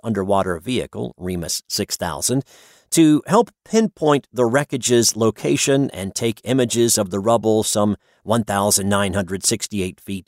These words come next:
deep in the water, according to A B C Australia. Because Columbia said the location provided by Sea Search Armada in nineteen eighty-one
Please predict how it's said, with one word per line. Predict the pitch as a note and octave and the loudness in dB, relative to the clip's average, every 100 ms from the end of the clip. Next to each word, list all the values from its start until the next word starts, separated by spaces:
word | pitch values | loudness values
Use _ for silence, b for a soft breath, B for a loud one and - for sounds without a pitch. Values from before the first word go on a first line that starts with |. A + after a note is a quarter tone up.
| - | -12
deep | F#2+ - | -12 -10
in | D2+ | -14
the | D#2+ | -4
water, | C#3 C#3 - - | 0 0 -4 -14
according | - G2 F2 D#2 | -16 -10 -10 -12
to | F2 - | -16 -14
A | F#2 | -14
B | D#2 | -8
C | D2 D2 | -8 -8
Australia. | C2 - D#2+ - - - _ _ _ | -10 -12 -14 -18 -20 -20 _ _ _
Because | - - F2 - | -14 -4 -2 -2
Columbia | - E2 F#2+ E2 D#2 | -4 -2 -2 -4 -4
said | - F#2+ | -4 -2
the | F2+ | -4
location | F2+ - F#2 G2 | -4 -6 -6 -6
provided | F2+ E2+ G#2+ G#2+ A#2 | -10 -6 -4 -2 -6
by | F2+ D2+ - | -8 -10 -8
Sea | - A2+ G2+ | -4 -4 -2
Search | - F#2+ - | -2 -2 -6
Armada | F2+ E2+ G#2+ G2+ G2+ b b b | -12 -6 -2 0 0 b b b
in | A#2+ A2 | -2 0
nineteen | G#2 A2 - G#2+ | 2 0 -4 -4
eighty-one | F#2+ F#2 E2 D#3+ A2+ D3 | -4 -2 2 2 2 0